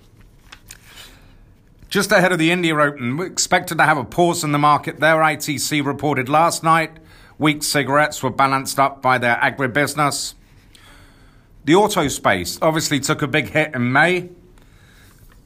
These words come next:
but we think that's priced in. The South Korean market is flat, with local institutions selling. Machinery and infrastructure themes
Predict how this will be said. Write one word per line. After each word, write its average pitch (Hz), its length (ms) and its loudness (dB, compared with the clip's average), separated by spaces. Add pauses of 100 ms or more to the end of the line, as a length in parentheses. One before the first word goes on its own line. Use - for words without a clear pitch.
(180)
but 127 120 -6
we 139 160 -2
think 135 300 -4
that's 127 220 -2
priced 127 420 -2
in. 82 380 -2 (580)
The - 80 -6
South 202 320 2
Korean 175 300 2
market 160 400 0
is 139 160 -4
flat, 170 360 0
with 131 140 -6
local 151 320 0
institutions 131 840 -4
selling. 170 600 -2 (800)
Machinery 151 560 0
and 139 80 2
infrastructure 151 1120 -2
themes 139 520 -2